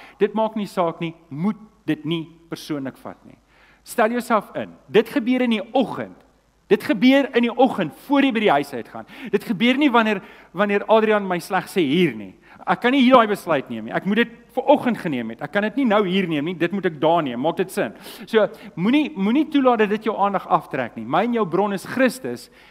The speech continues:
en nie wat ander mense sê nie. Amen? OK, nommer drie. Hoe hanteer ek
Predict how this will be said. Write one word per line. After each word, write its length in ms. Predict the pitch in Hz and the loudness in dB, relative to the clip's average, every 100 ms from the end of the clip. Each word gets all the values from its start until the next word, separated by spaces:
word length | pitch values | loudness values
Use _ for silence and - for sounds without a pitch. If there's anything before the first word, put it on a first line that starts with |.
| - | -10
en 140 | 170 | -4
nie 140 | 170 208 | -2 0
wat 260 | 175 170 - - | 0 -2 -6 -6
ander 220 | 165 143 | -4 -4
mense 300 | 123 113 - | -8 -10 -14
sê 220 | 113 - 95 | -20 -20 -20
nie. 100 | 92 - | -6 0
Amen? 340 | 202 262 349 - - _ _ _ _ - - | 0 0 -4 -12 -20 _ _ _ _ -16 -4
OK, 160 | 185 190 104 - - _ _ - | 2 2 2 -8 -20 _ _ -8
nommer 240 | 175 226 214 - 117 | -2 -2 -2 -4 -2
drie. 360 | 214 123 - - | 0 -2 -6 -8
Hoe 560 | 127 262 302 311 285 - | 0 4 4 4 0 -4
hanteer 520 | 220 - 240 226 214 | -4 -4 0 0 2
ek 280 | 185 175 - | 0 0 -6